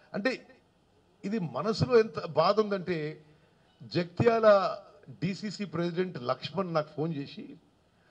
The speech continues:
వాళ్ళ సిస్టరు, ఓన్ సిస్టర్, అక్కడ ఊరు బయట ఒక చిన్న హాస్పిటల్లో ఉంది, ఆమెకి వెంటిలేటర్ బెడ్ కావాలని చెప్పి,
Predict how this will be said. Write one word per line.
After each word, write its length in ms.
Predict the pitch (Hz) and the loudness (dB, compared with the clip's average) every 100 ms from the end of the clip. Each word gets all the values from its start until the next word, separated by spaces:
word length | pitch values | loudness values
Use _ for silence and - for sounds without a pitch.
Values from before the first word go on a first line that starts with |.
| _ _ _ _ | _ _ _ _
వాళ్ళ 320 | 131 147 175 165 | 2 4 4 2
సిస్టరు, 720 | - 165 - 226 170 151 214 - - _ _ _ _ _ - | -2 -4 4 4 4 -2 -6 -12 -18 _ _ _ _ _ -4
ఓన్ 180 | 147 175 | -2 0
సిస్టర్, 380 | - 147 165 - - - _ _ _ _ _ _ _ _ _ _ _ _ _ _ _ _ _ _ _ _ 698 679 _ _ _ _ _ _ _ - | -4 -4 -4 -4 -8 -20 _ _ _ _ _ _ _ _ _ _ _ _ _ _ _ _ _ _ _ _ _ _ _ _ _ _ _ _ _ -2
అక్కడ 560 | 156 165 160 156 151 151 156 | 0 4 4 6 4 2 -2
ఊరు 140 | 175 180 | -4 0
బయట 200 | 190 180 | 0 0
ఒక 220 | 170 170 | -2 -4
చిన్న 120 | 165 | 2
హాస్పిటల్లో 540 | 151 143 - 165 151 | 2 2 -2 -2 2
ఉంది, 400 | 139 135 190 190 - _ _ _ _ _ _ _ _ _ _ _ - | 0 0 -6 -6 -14 _ _ _ _ _ _ _ _ _ _ _ -4
ఆమెకి 340 | 147 160 165 | -4 -2 -6
వెంటిలేటర్ 540 | 143 143 147 202 196 170 | -6 -6 -2 0 0 0
బెడ్ 220 | 143 151 | -2 0
కావాలని 420 | 147 139 135 131 | 2 2 -2 -2
చెప్పి, 420 | 127 185 160 139 | -4 -4 -6 -6